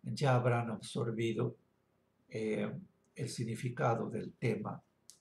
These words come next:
de esta lección. Los dejo a su criterio. Y las preguntas son las siguientes.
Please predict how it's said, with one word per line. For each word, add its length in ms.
de 160
esta 240
lección. 560
Los 200
dejo 260
a 40
su 180
criterio. 540
Y 80
las 140
preguntas 480
son 180
las 140
siguientes. 720